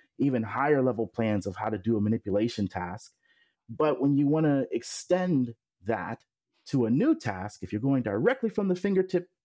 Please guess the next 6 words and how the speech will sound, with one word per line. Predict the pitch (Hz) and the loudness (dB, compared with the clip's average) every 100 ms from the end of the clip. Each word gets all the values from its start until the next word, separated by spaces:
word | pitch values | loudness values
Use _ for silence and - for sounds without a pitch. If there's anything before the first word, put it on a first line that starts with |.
| _ _ | _ _
images | 165 175 131 131 123 117 - _ _ _ | 0 2 2 0 0 -2 -14 _ _ _
to | 123 | -6
some | - 147 | -2 -2
complex | - 151 143 143 135 | 0 -2 -2 -2 0
manipulation | 135 127 135 147 127 | 0 2 0 0 -2
task, | 120 113 107 - | -2 -4 -4 -8